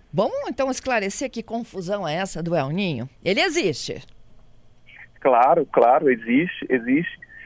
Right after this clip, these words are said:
Speaker 2: É, é, o El Niño, na verdade, é o maior fenômeno natural que existe no mundo a afetar as condições climáticas em várias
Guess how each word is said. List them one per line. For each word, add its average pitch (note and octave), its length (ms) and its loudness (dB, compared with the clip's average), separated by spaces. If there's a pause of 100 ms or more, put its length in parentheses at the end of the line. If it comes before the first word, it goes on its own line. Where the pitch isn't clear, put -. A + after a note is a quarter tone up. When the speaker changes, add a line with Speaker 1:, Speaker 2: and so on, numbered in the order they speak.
(160)
Speaker 2:
É, D3+ 220 4 (120)
é, C3 140 0
o C#3 160 -2
El C#3+ 140 4
Niño, E3 180 -4
na F#3 120 0
verdade, D3+ 480 2
é - 20 2
o D#3 80 2
maior D3+ 480 2 (160)
fenômeno D#3 720 -2
natural C3 760 0
que - 180 -8
existe A#2+ 500 -12
no C3+ 140 -6
mundo D3 520 0
a D#3 180 4
afetar D#3 720 0 (360)
as D#3 160 -2
condições D#3 520 -4
climáticas C#3+ 640 -2
em D#3 140 -6
várias D#3+ 360 2